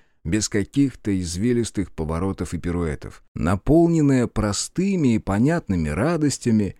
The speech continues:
и проблемами, она порой казалась ему похожей на трамплин. Ещё немного, и он взлетит, взмоет к сияющим вершинам безграничных возможностей, и всё же он старался не торопиться.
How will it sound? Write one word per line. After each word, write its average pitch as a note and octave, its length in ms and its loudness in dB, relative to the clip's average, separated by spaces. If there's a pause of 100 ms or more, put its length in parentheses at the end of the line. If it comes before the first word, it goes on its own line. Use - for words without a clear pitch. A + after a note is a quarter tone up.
и E2 100 -2
проблемами, F#2+ 920 -4
она D#2 240 -6
порой D#2+ 260 -6
казалась E2+ 440 -6
ему F#2 240 -4 (240)
похожей D#2+ 460 -4
на F2+ 120 -4
трамплин. D#2+ 680 -6 (720)
Ещё C3 340 2
немного, F3 720 0 (320)
и A#2 80 4
он D3+ 240 0
взлетит, C3+ 960 -2 (440)
взмоет D3+ 600 2
к - 60 -16
сияющим D3+ 680 2
вершинам C#3+ 640 2
безграничных C3 920 0
возможностей, A2+ 960 0 (440)
и G#2+ 60 -6
всё A#2+ 200 -2
же G2 100 -2
он G2 100 -2
старался F#2 500 -4
не E2 100 -4
торопиться. B1+ 720 -10